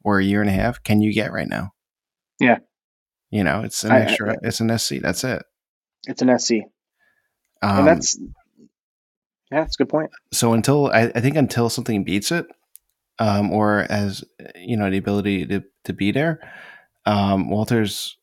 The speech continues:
Speaker 1: I'm sure he's got something, you know, lined up to change to it, but, like, why, why show your cards at this point if it's, you know, if it's the best? I mean, fucking ninety-four of them made. That's crazy. Ninety-four single place S Cs made.
Speaker 2: Yeah.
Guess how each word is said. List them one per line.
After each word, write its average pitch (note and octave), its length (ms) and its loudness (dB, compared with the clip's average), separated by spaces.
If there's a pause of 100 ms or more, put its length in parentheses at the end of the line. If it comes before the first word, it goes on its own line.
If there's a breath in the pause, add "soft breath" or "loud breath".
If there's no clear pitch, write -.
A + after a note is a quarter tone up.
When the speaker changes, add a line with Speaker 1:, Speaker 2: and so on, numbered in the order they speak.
Speaker 1:
I'm B2+ 120 2
sure C#3 160 4
he's G#2 120 4
got F#2 160 0
something, F#2+ 640 0
you G#2 160 0
know, D#2+ 340 -4 (180)
lined F#2 320 0
up F#2 160 -2
to D#2+ 80 -10
change F#2+ 400 -2
to E2 160 -4
it, F#2 100 -6
but, D#2 100 -4
like, F2+ 180 -2
why, F#2+ 440 -2 (560)
why F#2+ 160 -6
show - 160 -2
your E2+ 140 -2
cards G2+ 320 -2
at - 100 -16
this G#2+ 160 -6
point E2 260 -6
if - 100 -16
it's, - 400 -10 (240)
you F#2+ 160 -8
know, E2 220 -8 (240)
if F#2+ 220 -10
it's - 220 -10
the E2 80 -8
best? G2 320 -4
I G2 60 0
mean, G2 260 0 (320 soft breath)
fucking G2+ 480 -4 (220)
ninety-four G#2+ 640 0
of G#2+ 60 -4
them - 140 -6
made. B1+ 200 -8
That's - 240 -6
crazy. - 540 -4
Ninety-four A2 440 -2
single F#2+ 280 -4
place F2+ 260 -10
S - 140 -10
Cs - 280 -10
made. - 160 -12 (1300)
Speaker 2:
Yeah. B2 200 -6